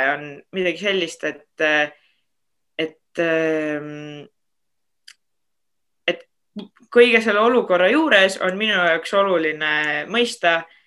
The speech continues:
et kõigil inimestel on mingi oma taust ja oma lugu ja kui mina nüüd neid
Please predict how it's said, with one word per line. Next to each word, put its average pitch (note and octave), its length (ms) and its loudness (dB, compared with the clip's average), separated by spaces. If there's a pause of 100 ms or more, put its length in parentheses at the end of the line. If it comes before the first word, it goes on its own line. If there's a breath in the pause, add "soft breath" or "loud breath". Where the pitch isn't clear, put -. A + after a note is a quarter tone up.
(180 soft breath)
et E3 140 -6
kõigil F3 400 2
inimestel D#3 440 -4
on D#3 120 -6
mingi D#3+ 200 -6
oma E3 200 -2
taust C3+ 360 -2
ja E3+ 100 2
oma E3 160 -4
lugu F#3 520 -2 (320)
ja E3 260 2
kui F3 120 -4
mina G3 320 2
nüüd E3 240 -6
neid G3 400 -2